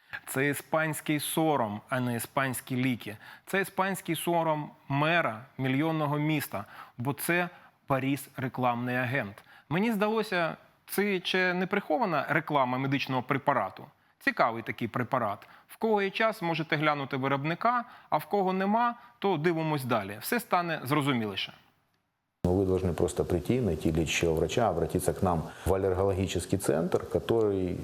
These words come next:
Speaker 2: э, действительно один из лучших в стране, который возглавляет депутат городского совета Евгения Михайловна Дедковская, всемирно известный профессор, и там вам окажут, э, соответствующую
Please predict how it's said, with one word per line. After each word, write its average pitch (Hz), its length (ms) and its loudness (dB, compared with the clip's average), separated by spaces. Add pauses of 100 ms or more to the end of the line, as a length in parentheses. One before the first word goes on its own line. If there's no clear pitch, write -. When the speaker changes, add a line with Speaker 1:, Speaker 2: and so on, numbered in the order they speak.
Speaker 2:
э, 78 720 0
действительно 104 440 2
один 107 380 0
из 101 140 0
лучших 85 360 -2
в - 20 -6
стране, 101 460 0 (380)
который 95 280 2
возглавляет 92 540 2
депутат 90 400 0
городского 101 480 2
совета 87 400 0
Евгения 85 320 0
Михайловна 98 500 0
Дедковская, 87 720 0
всемирно 92 460 0
известный 82 400 0
профессор, 95 600 0 (140)
и 80 260 2
там 107 240 2
вам 90 240 0 (540)
окажут, 98 600 0 (180)
э, 82 640 2 (380)
соответствующую 87 960 0